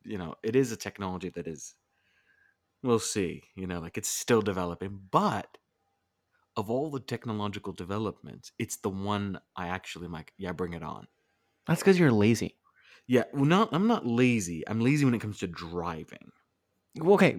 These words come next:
Speaker 2: you're lazy
Speaker 1: There's
Speaker 2: when
Speaker 1: a
Speaker 2: it comes to
Speaker 1: difference.
Speaker 2: a lot of things, okay? If you could never bring your groceries in from your car into your house and, like, you just had, like, a magic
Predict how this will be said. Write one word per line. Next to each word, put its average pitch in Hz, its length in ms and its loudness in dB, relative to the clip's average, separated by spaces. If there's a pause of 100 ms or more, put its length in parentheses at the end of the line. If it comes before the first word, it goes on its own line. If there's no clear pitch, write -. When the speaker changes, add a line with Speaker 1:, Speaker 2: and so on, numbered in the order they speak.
Speaker 2:
you're 175 200 10
lazy 190 280 10
Speaker 1:
There's - 0 -
Speaker 2:
when 190 120 6
Speaker 1:
a - 0 -
Speaker 2:
it 147 80 2
comes 139 260 2
to 135 80 6
Speaker 1:
difference. - 20 8
Speaker 2:
a - 40 6
lot 101 200 8
of 95 140 2
things, 90 260 -2
okay? 113 300 4 (260)
If 127 160 4
you 175 140 6
could 156 240 6
never 123 280 8
bring 113 400 6
your 104 280 6
groceries 104 560 6
in 104 260 4
from 95 240 4
your 92 160 6
car 95 280 6
into 95 280 2
your 90 140 6
house 92 300 4
and, 95 100 0
like, 87 100 0
you 98 100 0
just 92 140 0
had, 95 120 4
like, 87 120 0
a 90 60 2
magic 87 320 2